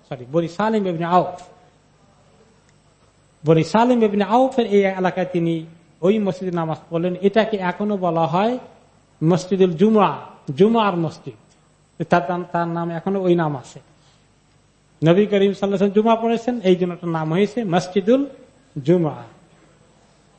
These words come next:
এরপরে সেখানে জুমা টুমা পড়ে এরপরে আস্তে ধীরে নবী করিম সাল্লাল্লাহু আলাইহি ওয়াসাল্লাম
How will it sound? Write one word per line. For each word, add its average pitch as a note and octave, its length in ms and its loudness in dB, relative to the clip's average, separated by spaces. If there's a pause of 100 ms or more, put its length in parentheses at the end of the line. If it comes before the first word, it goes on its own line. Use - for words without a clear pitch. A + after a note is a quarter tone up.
(360)
এরপরে F#3 560 2 (120)
সেখানে G#3 380 -2
জুমা F3 260 -2
টুমা D#3+ 260 -6 (120)
পড়ে F3 540 4 (640)
এরপরে E3 260 2
আস্তে E3 360 -4
ধীরে F3 260 -2
নবী D#3+ 240 0
করিম D#3 400 -2
সাল্লাল্লাহু D3 440 -8
আলাইহি C#3+ 220 -10
ওয়াসাল্লাম C#3+ 220 -6